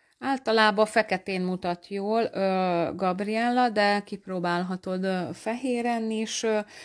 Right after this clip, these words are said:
nyilván nem lesz az a mély hatása, egy picit ilyen, ö, világosabb hatása lesz, vagy bármilyen színre föl lehet tenni, attól függ, hogy milyen színt teszel alá, egy picit azért módosítja a színét.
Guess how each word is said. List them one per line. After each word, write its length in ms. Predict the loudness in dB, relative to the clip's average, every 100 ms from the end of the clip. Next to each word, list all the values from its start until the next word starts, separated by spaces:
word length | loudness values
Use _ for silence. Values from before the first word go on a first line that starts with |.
| -20 -20 -6
nyilván 400 | -2 2 2 2
nem 220 | 2 2
lesz 280 | 2 0 -4
az 120 | -2
a 80 | -2
mély 280 | 0 0 0
hatása, 600 | 0 -4 -2 -4 -2 -4
egy 120 | -6
picit 340 | -10 -10 -8
ilyen, 260 | -4 -2 0
ö, 260 | 0 0
világosabb 800 | 0 0 0 0 -4 -4 -6 -8
hatása 580 | -8 -10 -4 -4 -4 -4
lesz, 400 | -2 -2 -2 -6
vagy 240 | -6 -4 2
bármilyen 500 | 2 4 2 -2 -4
színre 560 | -4 -2 2 2 0
föl 280 | -4 0 2
lehet 340 | 4 2 -2
tenni, 260 | -2 -2 -2
attól 360 | -4 -2 -4 -4
függ, 240 | -6 -6
hogy 140 | -4
milyen 240 | -2 -2 -2
színt 280 | -4 -4 -2
teszel 360 | -4 -2 0
alá, 200 | 2 2
egy 100 | 0
picit 320 | -4 -16 -6
azért 260 | -2 0 0
módosítja 720 | -2 -4 -6 -6 -8 -6 -8
a 40 | -8
színét. 440 | -6 -4 -4